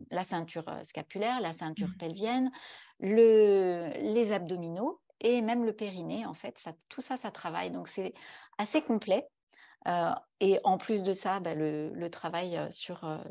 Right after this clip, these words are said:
Speaker 1: toutes les directions de la colonne, euh, y compris l'étirement. Et, euh, voilà, ça, c'est, c'est la base au niveau, euh, du corps, euh, et toujours avec, euh, cette recherche de, euh,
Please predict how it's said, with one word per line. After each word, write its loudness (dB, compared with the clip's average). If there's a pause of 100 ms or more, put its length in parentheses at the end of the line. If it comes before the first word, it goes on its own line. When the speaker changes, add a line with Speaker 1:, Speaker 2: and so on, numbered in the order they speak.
(160)
Speaker 1:
toutes -10
les 0
directions -6
de -6
la -8
colonne, -8
euh, -12
y -18
compris -14
l'étirement. -12 (1800)
Et, 2
euh, -4 (800)
voilà, -6
ça, -6
c'est, 2
c'est 0
la 6
base 0
au 0
niveau, -2
euh, -4
du -12
corps, -2 (880)
euh, -8 (100)
et 0
toujours 2
avec, -2
euh, -4 (280)
cette 0
recherche -2 (160)
de, -4 (420)
euh, -8